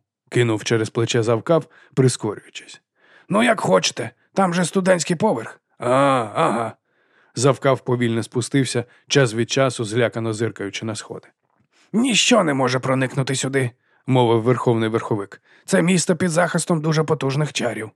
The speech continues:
«Так і є», підтвердив викладач новітніх рун. «Ми точно час від часу їх посилюємо, згідно штатного розкладу»,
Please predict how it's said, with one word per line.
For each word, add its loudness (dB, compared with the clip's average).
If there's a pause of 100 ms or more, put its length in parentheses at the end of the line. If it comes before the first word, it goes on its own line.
(540)
«Так 2
і 6
є», 2 (220)
підтвердив 0
викладач -2
новітніх -4
рун. -14 (540)
«Ми 2
точно 2
час 0
від -2
часу 0
їх -2
посилюємо, -2 (240)
згідно 2
штатного 2
розкладу», -2